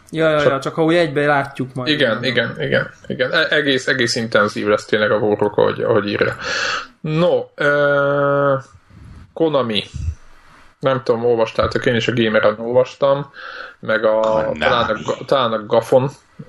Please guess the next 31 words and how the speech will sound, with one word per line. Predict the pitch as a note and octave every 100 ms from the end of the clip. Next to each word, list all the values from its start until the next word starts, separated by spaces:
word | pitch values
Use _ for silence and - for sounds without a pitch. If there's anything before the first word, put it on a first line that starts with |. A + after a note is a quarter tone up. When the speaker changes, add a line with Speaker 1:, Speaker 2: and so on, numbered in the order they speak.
| G#2+ - -
Speaker 2:
hogy, | B2 B2 B2+ B2 B2 B2
hogy, | B2+ A#2 B2 B2 C3 C3
hogy | B2+ B2
a, | C3 C3 C3 D3+
a | C3+
mobil | C#3 B2+ A2+
lesz | G#2+ G#2+ -
a, | G#2+ - - - -
a |
cél. | - - A2 G2+ - - - - - - - - - - - - - - -
Célplatform, | D3 E3+ F#3+ E3+ - D#3+ D3+
illetve | D3+ C#3 -
meg | D3 F3+
fogják | B2 A#2 A2+
majd | A#2+ A2+
magyarázni, | A2+ A2 G#2 G#2 G2 G#2 C3 E3 - -
igen, | G#2+ G#2+ G#2
ezt | G#2 -
a |
Gafon | A2 G#2+ A2+
olvast | A2 A2
meg, | C3
hogy | B2+ A#2
meg | B2 -
fogják | A#2+ G#2+ G2+
majd | G#2+
magyarázni, | G#2 G#2+ G2+ G2+ G2
mi | G#2 G2+
történt | G#2 - G#2+
a | G#2
Kojimával. | A2 G#2+ G2+ G2+ G#2 A2 C3+ D3+